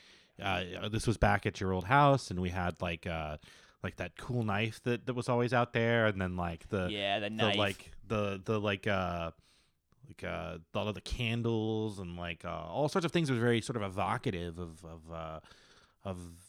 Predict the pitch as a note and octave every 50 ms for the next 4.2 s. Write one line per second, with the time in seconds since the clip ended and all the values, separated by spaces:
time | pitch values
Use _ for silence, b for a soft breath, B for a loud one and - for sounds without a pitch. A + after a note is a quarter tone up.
0 | _ C3+ A#2+ A2 A2 G2+ F#2 F2+ A2+ G#2+ A2 A2+ - G#2 - - B2+ D#3+ F3+ D#3
1 | A2+ G2 F2+ E2 - - - G2+ - _ _ - - - _ - - F#2 - -
2 | C#3+ - G#2+ G2 F2+ F2 F2+ A2 D3+ - - G2+ F#2 F2 F2+ - - D2+ D2+ D#2
3 | A2+ B2+ A#2 F#2 E2+ E2+ E2 D#2 D#2+ - C#3 C#3 D3+ C#3 A#2 G#2 - - - F#2+
4 | F2+ E2+ D#2+ -